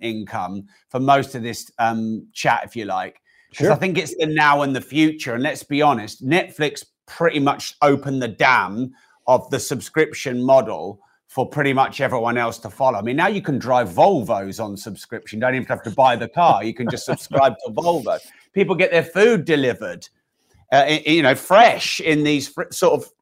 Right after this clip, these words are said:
Speaker 1: freezer bags, and you can cook your fresh every day, food every day on subscription. You've got Amazon Prime, you, all of this stuff. So this is a massive world, and I think Netflix opened the door. And also why you think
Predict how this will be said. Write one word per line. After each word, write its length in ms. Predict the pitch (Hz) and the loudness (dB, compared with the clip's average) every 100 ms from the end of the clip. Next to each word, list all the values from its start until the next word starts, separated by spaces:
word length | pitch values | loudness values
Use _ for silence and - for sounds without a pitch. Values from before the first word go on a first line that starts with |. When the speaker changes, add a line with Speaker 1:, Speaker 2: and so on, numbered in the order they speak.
| - | -20
Speaker 1:
freezer 500 | - 180 233 170 139 | 0 4 4 6 4
bags, 480 | - 127 104 104 - | 4 4 2 -2 -6
and 140 | 127 | -4
you 120 | 135 | -4
can 160 | 135 139 | -6 -6
cook 160 | 170 147 | -6 -8
your 80 | |
fresh 240 | 143 294 - | -2 -2 -2
every 160 | 135 | -4
day, 200 | 117 110 - _ _ | -6 -8 -10 _ _
food 180 | 220 220 | 4 6
every 140 | 151 | 4
day 80 | 131 143 | 2 0
on 160 | 143 | 0
subscription. 680 | 135 131 - - 120 - 107 | -2 -6 -8 -8 -8 -10 -10
You've 160 | 113 127 | -8 -2
got 140 | 147 | 2
Amazon 480 | 127 139 131 160 147 | 4 2 2 0 0
Prime, 640 | - 165 208 220 156 107 90 - _ _ - | -2 0 4 4 4 -2 -8 -16 _ _ -4
you, 120 | 156 | 0
all 260 | 175 208 | 4 6
of 80 | 185 | 4
this 180 | 156 151 | 0 -2
stuff. 180 | - 113 | -6 -6
So 180 | 156 143 | -6 -6
this 300 | 156 190 160 | -4 -4 -4
is 160 | 127 131 | -4 -2
a 60 | |
massive 340 | 135 127 - 110 | 2 0 -2 -2
world, 240 | 139 123 | 2 2
and 100 | 123 | 2
I 120 | 135 | 2
think 260 | 135 139 127 _ _ - | 2 -4 -8 _ _ -4
Netflix 480 | 131 151 - 131 - | -2 -2 -4 -10 -4
opened 240 | 117 107 | -4 -4
the 60 | 113 | -8
door. 400 | 104 117 87 - _ _ - | -8 -10 -10 -18 _ _ -4
And 120 | 151 | -2
also 500 | 196 202 - 147 131 | -2 -4 -2 0 0
why 220 | 131 139 | 2 2
you 200 | 139 135 | 2 -4
think 540 | 131 - 135 113 98 | -6 -6 -6 -6 -10